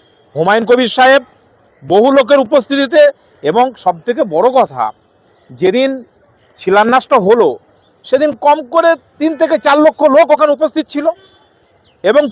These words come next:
পৌঁছাতে পারেনি, ওই স্থলে উপস্থিত হতে পারেনি আরও তিন চার লাখ। বিভিন্ন জায়গায় গাড়ি আটকে দিয়েছে, এদিকে কৃষ্ণনগর থেকে, ওদিকে বহরমপুর, ওদিক থেকে গাড়ি আসতে পারেনি।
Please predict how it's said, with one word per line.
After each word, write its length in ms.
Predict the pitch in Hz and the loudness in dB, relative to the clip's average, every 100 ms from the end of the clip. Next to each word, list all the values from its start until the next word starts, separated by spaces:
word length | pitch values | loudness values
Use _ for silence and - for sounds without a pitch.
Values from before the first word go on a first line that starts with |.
| 240 | 0
পৌঁছাতে 380 | 277 311 330 311 | 2 2 2 2
পারেনি, 240 | 277 247 294 285 | 2 2 0 0
ওই 80 | 254 | -2
স্থলে 360 | 208 - 202 247 226 | -6 -6 -2 0 0
উপস্থিত 300 | - 247 302 262 | -2 -4 -2 0
হতে 160 | 226 233 | 0 0
পারেনি 240 | 240 247 233 | -2 0 0
আরও 120 | 226 285 | 2 0
তিন 100 | 285 247 | -2 -6
চার 120 | 269 262 | -4 -2
লাখ। 100 | 262 _ _ _ _ _ - | -4 _ _ _ _ _ -8
বিভিন্ন 220 | 294 311 | -2 0
জায়গায় 200 | 302 277 262 | 2 2 2
গাড়ি 120 | 262 | 2
আটকে 220 | 269 240 262 | 0 -2 -4
দিয়েছে, 180 | 254 247 | -2 -2
এদিকে 220 | 226 233 | -2 -4
কৃষ্ণনগর 480 | 233 220 233 240 233 | -8 -8 -6 -4 -4
থেকে, 120 | 240 233 | -4 -2
ওদিকে 240 | 214 214 185 | -2 -4 -4
বহরমপুর, 320 | 214 220 208 | -4 -4 -2
ওদিক 240 | 208 202 196 | -2 -2 -8
থেকে 120 | 208 190 | -10 -6
গাড়ি 180 | 185 196 | -4 -4
আসতে 180 | 175 220 | -4 -8
পারেনি। 280 | 220 208 185 | -12 -12 -18